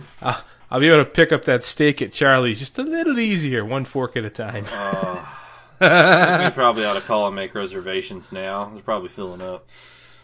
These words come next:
Speaker 1: You know, honestly, I've been there twice now, and it's not been that bad to get in. It's
Speaker 2: Okay.
Speaker 1: pretty, it's, it's pretty easy, and it, oh, it's so good.
Speaker 2: I'm thinking that first night, what, on that Wednesday, get in the hotel,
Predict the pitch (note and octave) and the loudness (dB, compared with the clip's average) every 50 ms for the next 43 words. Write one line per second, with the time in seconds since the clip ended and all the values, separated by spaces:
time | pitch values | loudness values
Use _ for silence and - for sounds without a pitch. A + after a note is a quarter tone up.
0 | _ _ _ _ _ _ _ - C#3+ D#3+ F#3 E3+ D3 D3+ F3 A3 B3+ B3+ - - | _ _ _ _ _ _ _ 2 4 6 6 6 6 6 6 6 6 4 0 0
1 | B3 A3+ F3+ E3 D3 E3 F3 F3+ F3+ F3+ F3 E3+ E3+ E3 D3+ - - - - D#3 | 2 2 4 2 2 0 0 0 2 2 2 2 4 2 2 0 -2 -4 0 0
2 | D#3 E3+ E3 - - B2+ A2+ G#2+ G#2+ G#2+ A2 A2+ - A#2+ A#2+ B2 A#2+ - - - | 2 2 0 -2 -4 -6 -6 -4 -4 -6 -8 -8 -6 -6 -4 -4 -4 -6 -6 -4
3 | B2+ C#3 E3 E3+ - F3+ E3+ E3 D#3 C#3+ B2+ B2 C3 C3+ C#3 C3+ B2 B2+ A#2 A#2+ | -2 -2 0 -2 -2 -4 -2 -2 -2 -2 -2 -2 -2 -2 -2 -4 -4 -6 -6 -6
4 | A#2+ A#2+ B2+ C3 B2 G#2+ G#2 _ _ _ _ _ _ - _ _ _ _ _ _ | -6 -4 -4 -4 -6 -6 -10 _ _ _ _ _ _ -20 _ _ _ _ _ _
5 | - - _ _ _ _ _ _ _ - - - - A2+ - C3 B2+ C3 B2+ A#2+ | -20 -20 _ _ _ _ _ _ _ -20 -20 -20 -16 -10 -8 -6 -4 -4 -4 -6
6 | A2+ - _ _ - - _ _ _ - - - C#3 C3+ C3+ C3+ C3 A#2+ A#2 G#2+ | -6 -10 _ _ -20 -20 _ _ _ -14 -8 -8 -6 -4 -2 -2 -2 -2 -4 -6
7 | G2+ A2 A2+ G#2 A2 A2 G#2+ A#2+ - A2 A2 G#2+ G#2 G2 - - - G2 G2 F#2+ | -8 -8 -10 -10 -10 -10 -10 -12 -12 -8 -6 -6 -6 -8 -10 -12 -14 -14 -12 -12
8 | G2 G2 G2+ G2+ - _ _ _ _ - B2 A#2 - B2 A2+ A2+ A2 A2 G#2+ G#2 | -12 -12 -12 -12 -16 _ _ _ _ -20 -14 -10 -8 -8 -6 -6 -6 -6 -8 -6
9 | - A#2+ A#2+ A#2+ A#2+ - B2 A2+ A#2 A#2 A#2 A#2+ A#2 - _ - - _ _ _ | -2 -2 -2 -2 -2 -4 -6 -4 -4 -2 -4 -6 -8 -14 _ -20 -20 _ _ _
10 | _ _ _ A2 G2+ F#2+ - - G2 G2 G2 F#2+ G2 G2 A#2+ A#2 A#2 B2 B2 B2 | _ _ _ -16 -16 -16 -14 -12 -12 -12 -10 -10 -10 -10 -8 -8 -8 -8 -8 -6
11 | C3+ C3+ C#3 C3+ C3+ C3+ - _ - _ _ _ _ _ _ - C#3 C3 C3 B2+ | -4 -4 -4 -4 -6 -10 -14 _ -20 _ _ _ _ _ _ -10 -8 -8 -8 -8
12 | A#2+ A#2 B2+ C3 B2 - C3 C#3 D3 D3 D3+ D3 D3 | -6 -4 -4 -4 -4 -2 -2 0 0 0 -2 -4 -8